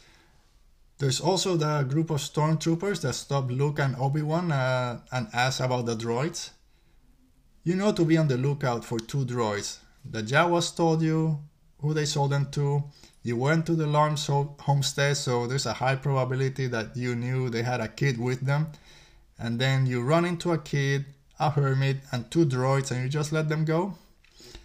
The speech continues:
I know Obi-Wan does the little Jedi mind trick, "These are not the droids you're looking for."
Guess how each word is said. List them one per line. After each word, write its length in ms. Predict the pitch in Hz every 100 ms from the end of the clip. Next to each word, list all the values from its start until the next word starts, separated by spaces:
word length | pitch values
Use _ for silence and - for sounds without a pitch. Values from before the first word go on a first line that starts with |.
| - _ _ _ -
I 80 |
know 160 | 202 208
Obi-Wan 480 | 165 180 180 175 165
does 260 | 165 156
the 120 | 151 143
little 360 | 151 151 135
Jedi 320 | 123 147 143
mind 320 | 131 131 143 135
trick, 240 | 139 127
"These 200 | 127 -
are 100 | 123
not 220 | 113 110
the 100 | 123
droids 400 | 113 123 143 143
you're 160 | 170 165
looking 260 | 233 165
for." 440 | 123 131 98 95